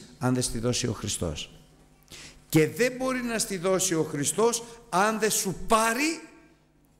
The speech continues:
βάρη, ταλαιπωρίες, επιθυμίες, όλα αυτά που σε κρατάνε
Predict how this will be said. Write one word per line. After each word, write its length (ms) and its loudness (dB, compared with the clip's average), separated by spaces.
βάρη, 640 0
ταλαιπωρίες, 1000 2
επιθυμίες, 960 2
όλα 300 2
αυτά 240 -4
που 100 -12
σε 140 -2
κρατάνε 640 0